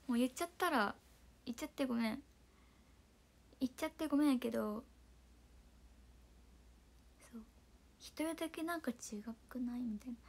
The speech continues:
なったんですよ。だから多分そ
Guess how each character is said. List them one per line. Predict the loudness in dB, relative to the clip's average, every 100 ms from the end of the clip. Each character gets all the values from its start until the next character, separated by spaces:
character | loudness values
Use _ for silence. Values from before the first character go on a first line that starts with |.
| -20 -18 -20 -20 -20 -20 -2
な | -2
っ |
た | 0 -2
ん |
で | -4
す | -6
よ。 | -8 -10 -16 -20 -20 -20 -20 -20 -20 -20 -20 -20 -20 -20 -20 -20 -20 -20 -20 -20 -20 -20 -20 -20 -20 -20 -20 -20 -20 -20 -20 -20 -12 -6
だ |
か | -2 0
ら |
多 | 2
分 | 4 2 2
そ | 4 4 4